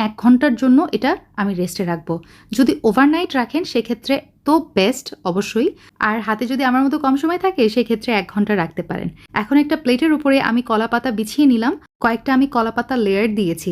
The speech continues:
খেয়াল করেছেন নিশ্চয়ই। তারপরে মাংসটা দিব এবং মাংসের গায়ে খুব সুন্দর করে মশলাটা ওপর দিয়ে মাখিয়ে দিয়েছি। এখন এই যে দেখতে পাচ্ছেন কতগুলো আস্ত রসুন আমি এখানে ব্যবহার করেছি, আরও কতগুলো ইনগ্রিডিয়েন্টস আমি দিব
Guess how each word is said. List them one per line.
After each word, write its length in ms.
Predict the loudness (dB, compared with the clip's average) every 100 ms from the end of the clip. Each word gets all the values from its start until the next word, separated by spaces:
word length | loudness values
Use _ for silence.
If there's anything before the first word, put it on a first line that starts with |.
| -8 -8
খেয়াল 200 | -2 -2 2
করেছেন 280 | 0 2 2 0
নিশ্চয়ই। 320 | -2 -4 -6 -12 -20 -6 -2
তারপরে 380 | -2 -2 -2 0 0
মাংসটা 380 | -2 -4 -4 -2
দিব 140 | -2 -2 -2 -2
এবং 160 | 0 0 -2
মাংসের 380 | -2 -2 0 -2 0
গায়ে 180 | 0 0 -4
খুব 100 | -6 2
সুন্দর 360 | 4 6 6 2 2
করে 180 | 2 2 -2 -16 -4 -2
মশলাটা 440 | -2 -2 -2 2 0
ওপর 160 | 0 -2 2
দিয়ে 120 | 4
মাখিয়ে 380 | 4 2 -8 -8
দিয়েছি। 280 | -8 -8 -14 -20 -20 -20 -18 -8
এখন 220 | -6 2 2
এই 40 | 2
যে 60 | 0
দেখতে 160 | -2 -2
পাচ্ছেন 240 | -4 -2 -2 -2
কতগুলো 340 | -4 -2 0 -2 -6
আস্ত 200 | -8 -2 0 2
রসুন 280 | 0 0 2 4
আমি 100 | 2
এখানে 200 | 2 -2 0
ব্যবহার 280 | -2 -2 -4 -2
করেছি, 280 | -4 -2 -4 -6 -12 -20 -8 -4
আরও 120 | -4 -4
কতগুলো 280 | -8 -6 -4 -2
ইনগ্রিডিয়েন্টস 380 | -2 -2 -4 -4
আমি 100 | -4
দিব 120 | -4